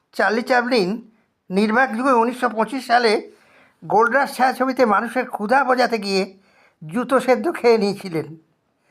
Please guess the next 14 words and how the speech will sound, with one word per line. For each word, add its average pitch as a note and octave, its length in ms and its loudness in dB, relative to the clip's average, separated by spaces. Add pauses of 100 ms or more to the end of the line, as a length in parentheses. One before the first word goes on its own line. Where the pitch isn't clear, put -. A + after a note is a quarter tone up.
(400)
আমাদের A#3 280 4
এই B3 100 6
মোটাসোটা A3+ 720 2 (360)
চটিচাটা A3+ 640 2 (240)
বাঙালি A#3 300 0
পুঙ্গম B3 640 0 (280)
দিদিমণির A#3+ 480 -2
চটিটা A#3 360 2
যা G3+ 240 2
অবশিষ্ট A3 560 0 (140)
ছিল C4 180 0 (520)
সবটাই D4+ 400 0
খেয়ে G#3+ 200 4
ফেললেন। D3 400 -2